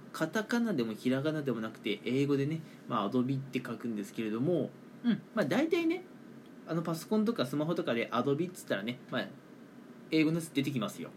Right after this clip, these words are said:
うん。で、このAdobeって、まあ、どういったところで使われているかなっていうと、まあ、あの、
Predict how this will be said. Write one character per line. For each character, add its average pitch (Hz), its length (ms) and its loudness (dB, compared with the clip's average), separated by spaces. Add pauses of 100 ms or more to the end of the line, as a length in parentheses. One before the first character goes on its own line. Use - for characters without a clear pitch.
(140)
う 147 40 -4
ん。 117 120 -4 (600)
で、 240 80 -2
こ 339 80 2
の 370 120 2
Adobe 196 480 6
っ - 40 2
て、 302 100 2
ま 294 100 6
あ、 - 20 10
ど 147 200 8
う 214 80 8
い 240 40 6
っ - 20 -4
た 240 120 4
と 247 120 2
こ 269 140 2
ろ 254 60 2
で 151 160 4 (320)
使 - 200 -4
わ 135 80 6
れ 131 60 4
て 151 80 2
い 151 40 6
る 151 60 2
か 147 100 0
な 131 200 2
っ 139 40 -2
て - 180 -4
い 107 60 6
う 107 40 -2
と、 165 260 2 (280)
ま 214 100 2
あ、 - 20 6
あ 170 40 2
の、 127 140 0